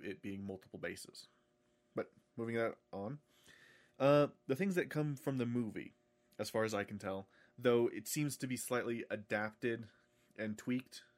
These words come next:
and we'll get to that also in a minute. Uh, the underwater farms, the Nautilus design, technically, uh, the Nautilus is inconsistent in design between, like, the cover of the book and the, the little picture provided inside. The picture inside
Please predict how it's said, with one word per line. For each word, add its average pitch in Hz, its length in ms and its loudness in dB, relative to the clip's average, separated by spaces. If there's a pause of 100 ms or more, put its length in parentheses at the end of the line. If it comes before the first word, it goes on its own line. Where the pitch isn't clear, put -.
(220)
and 113 140 -4
we'll 110 80 -4
get 110 120 -4
to - 100 -4
that 104 180 -2 (200)
also 110 420 -4 (240)
in 120 80 -6
a 117 40 -6
minute. 117 220 -6 (680)
Uh, 123 240 4
the 127 140 0
underwater 156 400 4
farms, 120 640 -2 (240)
the 127 80 0
Nautilus 160 500 2
design, 135 720 -2 (480)
technically, 175 720 -4 (540)
uh, 117 240 4 (140)
the 123 120 -6 (240)
Nautilus 147 480 0 (200)
is 120 160 0
inconsistent 123 680 -4
in 120 80 -10
design 113 420 -4
between, 110 320 -8
like, 107 160 -8
the 101 80 -8
cover 110 300 -2
of 107 80 -8
the 110 80 -12
book 104 200 -6
and 98 160 -8
the, 92 200 -4 (680)
the 104 280 0
little 110 180 -2
picture 110 300 -4
provided 104 400 -2
inside. 104 320 -6
The 113 80 -8
picture 151 280 -2
inside 117 540 -2